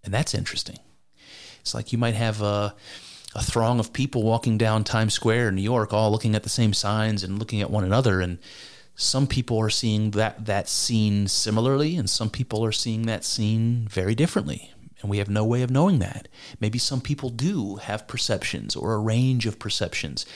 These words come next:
that other people don't. And then he says, maybe some chemicals can aid in that process. Maybe, maybe psychedelics are going to expand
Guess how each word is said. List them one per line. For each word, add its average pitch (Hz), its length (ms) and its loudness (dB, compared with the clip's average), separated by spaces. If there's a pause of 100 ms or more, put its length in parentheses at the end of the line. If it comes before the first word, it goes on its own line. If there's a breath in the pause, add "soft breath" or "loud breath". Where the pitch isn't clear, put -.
(180 loud breath)
that 110 100 -4
other 131 180 -2
people 123 320 -2
don't. 160 360 0 (1800 loud breath)
And 123 100 -4
then 214 60 4
he 240 60 4
says, 175 280 2 (280 loud breath)
maybe 196 400 0 (220)
some - 220 0
chemicals - 500 2
can 110 300 -2
aid 123 640 0
in 95 120 -2
that 87 180 -4
process. - 720 -6 (420)
Maybe, 135 260 -2
maybe 147 220 -2
psychedelics 135 880 0 (140)
are 113 100 0
going 120 240 4
to 120 240 0
expand 117 680 0